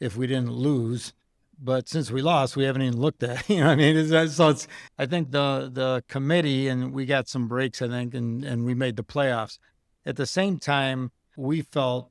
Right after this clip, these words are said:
ridiculously excited to go because we only had two seniors. And, um, so we played Central in the playoffs. They were terrific. Coach McMartin does an amazing job. Their quarterback was the Gagliardi Trophy winner.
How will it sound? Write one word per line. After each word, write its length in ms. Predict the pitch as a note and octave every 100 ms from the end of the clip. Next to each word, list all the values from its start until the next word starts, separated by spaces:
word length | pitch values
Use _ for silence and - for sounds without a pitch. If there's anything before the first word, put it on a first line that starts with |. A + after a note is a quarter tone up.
| _
ridiculously 960 | F3+ B2+ A2 C#3+ C#3 B2 A#2 - B2+ A#2+
excited 440 | A#2 - C3+ B2+
to 80 | A2+
go 340 | A2 C#3+ C3 B2
because 460 | A2+ - B2+ A2
we 140 | C#3 D3
only 240 | C3+ B2+
had 160 | A#2+ -
two 380 | C3+ A#2+ A2+ - _ _ _
seniors. 720 | - D3 C#3+ B2 A#2+ A2 - - _
And, 420 | C#3 B2 A#2+ A#2 B2+
um, 460 | D3 A#2+ A2+ A#2 B2
so 160 | - C#3
we 100 | D#3+
played 300 | D#3+ C3+ -
Central 340 | D#3 D3 C#3
in 60 | B2+
the 80 |
playoffs. 440 | A2 D3 C#3 C3 -
They 120 | D3+
were 100 | B2+
terrific. 560 | - B2+ C3 B2 C3 B2 _ _ _
Coach 280 | D3 C3+ -
McMartin 480 | B2+ B2+ C3 C3 A#2
does 180 | A2+
an 100 | A#2+
amazing 460 | A#2+ B2 B2+ A#2 A#2+
job. 320 | B2 B2 A#2+
Their 140 | A#2 A2+
quarterback 580 | C3 A#2+ A2 A#2+ A2+
was 160 | B2 G#2
the 80 | A2+
Gagliardi 460 | A#2 A#2 A#2 A2+
Trophy 360 | - C3+ A#2+ B2+
winner. 460 | B2 B2 A#2+ A#2